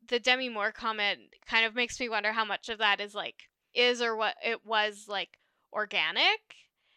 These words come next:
and how much of it was, like, a producer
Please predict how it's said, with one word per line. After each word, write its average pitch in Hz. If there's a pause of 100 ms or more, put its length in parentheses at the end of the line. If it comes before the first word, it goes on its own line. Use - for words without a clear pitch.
(140)
and 226
how 196
much 190
of 214
it 202
was, 196
like, 220
a 220
producer 208